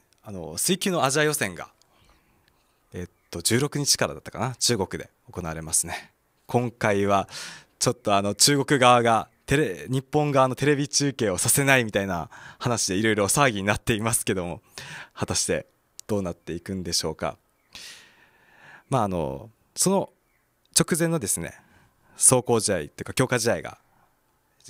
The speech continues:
金曜日に行われまして、今日の深夜にですね、ビーエス朝日で放送があるそうなので、ぜひ気になる方はチェックしてみてください。また、あの、同じ時間帯にはビーエス富士では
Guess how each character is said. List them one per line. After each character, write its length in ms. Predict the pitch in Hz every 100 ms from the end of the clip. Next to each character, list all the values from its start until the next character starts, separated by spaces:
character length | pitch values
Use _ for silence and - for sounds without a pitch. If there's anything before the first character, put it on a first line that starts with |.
| -
金 140 | - 143
曜 80 |
日 80 | 117
に 120 | 90
行 120 | 90 120
わ 420 | 113 113 113 113
れ 100 | 113
ま 120 | 117
し 100 | 120
て、 160 | 90 - _ _ _ - - - - - _ -
今 120 | 214
日 40 | 170
の 40 |
深 260 | 110 - 151
夜 140 | 110
に 100 | 85
で 100 | 82
す 140 | 80 92
ね、 100 | 85
ビ 120 | 107
ー 60 |
エ 20 | 107
ス 80 |
朝 180 | 104 -
日 100 | 95
で 160 | 92 85 -
放 180 | - 101
送 160 | 90
が 180 | 87 65 _ _
あ 100 | 92
る 80 | 87
そ 160 | - 87
う 40 |
な 80 | 78
の 80 | 69
で、 80 |
ぜ 200 | 87 123
ひ 200 | 107 95 - -
気 80 | -
に 60 | 98
な 80 |
る 40 | 87
方 200 | 82 76
は 20 |
チ 120 | -
ェ 20 | 101
ッ 20 |
ク 80 | 90
し 60 |
て 100 | -
み 80 | 87
て 80 | 92
く 100 | 104
だ 100 | 101
さ 160 | 113
い。 80 | 92 - - - - - -
ま 80 | 139
た、 100 | 196
あ 60 | 160
の、 120 | -
同 140 | 127 131
じ 140 | 120
時 100 | 117
間 200 | 117 113
帯 100 | 104
に 80 | 92
は 60 | 80
ビ 120 | 107
ー 20 |
エ 40 | 110
ス 100 | -
富 100 | 113
士 100 | 90
で 80 | 71
は 140 | -